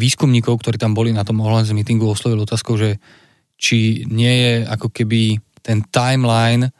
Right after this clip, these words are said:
ktorý Musk, e, mal v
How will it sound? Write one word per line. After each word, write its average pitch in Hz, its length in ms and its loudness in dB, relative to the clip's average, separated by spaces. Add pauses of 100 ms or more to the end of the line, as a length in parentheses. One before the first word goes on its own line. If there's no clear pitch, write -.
(420)
ktorý 120 640 0
Musk, 113 560 -2
e, - 0 - (320)
mal 117 400 0 (560)
v - 140 -20